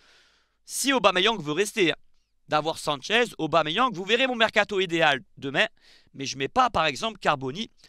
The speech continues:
dans notre effectif. Je ferai d'autres choix,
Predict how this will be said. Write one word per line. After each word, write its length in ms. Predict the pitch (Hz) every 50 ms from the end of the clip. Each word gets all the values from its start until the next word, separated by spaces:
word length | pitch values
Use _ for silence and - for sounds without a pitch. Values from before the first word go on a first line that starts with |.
| - - -
dans 80 | 143 147
notre 200 | 147 131 - 175
effectif. 480 | 170 - 202 190 - - 120 - - _ _ _ _ _ _ _ _
Je 160 | _ - 135 143
ferai 340 | - - 156 151 202 214
d'autres 360 | 147 113 147 220 220 - 190 170
choix, 320 | - - 160 185 214